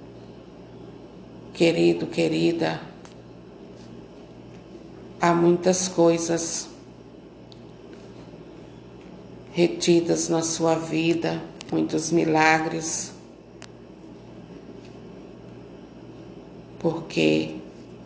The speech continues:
até aqui você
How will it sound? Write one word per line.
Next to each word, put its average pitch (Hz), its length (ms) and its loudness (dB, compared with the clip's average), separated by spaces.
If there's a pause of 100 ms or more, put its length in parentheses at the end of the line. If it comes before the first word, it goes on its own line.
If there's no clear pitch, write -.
(800)
até 170 380 4
aqui 165 280 0
você 156 760 2